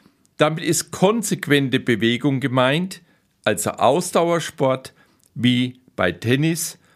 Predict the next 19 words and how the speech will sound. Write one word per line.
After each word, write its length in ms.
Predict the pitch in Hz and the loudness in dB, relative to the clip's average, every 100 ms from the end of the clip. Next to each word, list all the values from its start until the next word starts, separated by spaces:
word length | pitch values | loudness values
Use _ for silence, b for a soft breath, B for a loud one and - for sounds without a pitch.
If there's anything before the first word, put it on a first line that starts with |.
| b b - | b b 0
oder 340 | 131 123 107 | 2 2 -2
Schwimmsport 800 | - 139 165 180 - 156 156 - b b _ _ _ | 0 0 0 -2 -2 0 0 -6 b b _ _ _
oder 460 | 151 165 170 151 - | 4 4 2 -2 2
auch 260 | 127 131 | 2 0
im 120 | 151 | -6
Jogging. 540 | - - 120 101 82 82 _ _ _ _ _ _ _ _ b b b b b b - | -4 -2 -2 -4 -8 -12 _ _ _ _ _ _ _ _ b b b b b b 0
Bewegung 500 | 131 170 220 190 175 | 2 2 2 0 0
in 100 | 151 | 2
der 100 | 131 | 0
Metallphase, 1080 | 127 - 170 226 220 131 113 127 175 202 208 B B _ | 0 2 2 2 2 2 2 2 -2 -2 -4 B B _
da 160 | 113 120 | 0 0
bietet 400 | - 202 202 202 | -2 0 0 0
sich 320 | 214 175 - | -2 -4 0
Golf 380 | 165 185 185 - | 2 2 0 -2
an, 400 | - 101 85 - _ _ _ _ _ b b | -2 -2 -2 -8 _ _ _ _ _ b b
Radfahren, 1080 | - 113 139 180 - - 92 85 82 80 78 - _ _ _ | -2 2 2 0 -2 0 2 0 -4 -10 -12 -18 _ _ _
Laufen, 760 | 101 127 156 175 165 123 90 - _ _ b b b | 0 2 2 0 -2 -6 -6 -8 _ _ b b b
also 340 | - 120 135 135 | -2 0 0 0
regelmäßige, 1120 | 131 180 190 180 135 123 143 165 156 160 | 2 0 0 -2 0 -2 -2 -2 0 0